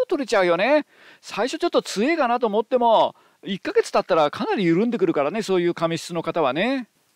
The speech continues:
パーマ剤ってさ、コールドウェーブとか、ウェーブローションって言うでしょ。カール、カール剤って言わないよね。まあ、化粧品系は言ってるけどね。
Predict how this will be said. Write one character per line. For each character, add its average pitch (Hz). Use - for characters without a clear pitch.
パ 233
ー 302
マ 330
剤 294
っ -
て 262
さ、 165
コ 269
ー 302
ル 311
ド 285
ウ -
ェ 285
ー -
ブ 202
と 160
か、 127
ウ 151
ェ 277
ー -
ブ 311
ロ 311
ー 294
シ 247
ョ -
ン 185
っ -
て 147
言 147
う -
で 131
し -
ょ。 113
カ 262
ー 311
ル、 -
カ 254
ー 294
ル 302
剤 302
っ -
て 277
言 277
わ 277
な 294
い 277
よ 185
ね。 160
ま 196
あ、 156
化 -
粧 214
品 220
系 202
は 202
言 190
っ -
て 196
る -
け 151
ど 127
ね。 202